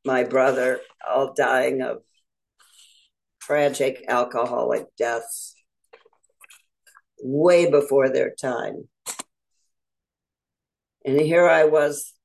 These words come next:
thirty years old, and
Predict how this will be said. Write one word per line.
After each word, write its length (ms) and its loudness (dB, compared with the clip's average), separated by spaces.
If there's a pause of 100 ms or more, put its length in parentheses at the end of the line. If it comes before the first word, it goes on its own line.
(160)
thirty 300 0
years 340 -4
old, 480 -2 (1900)
and 560 -4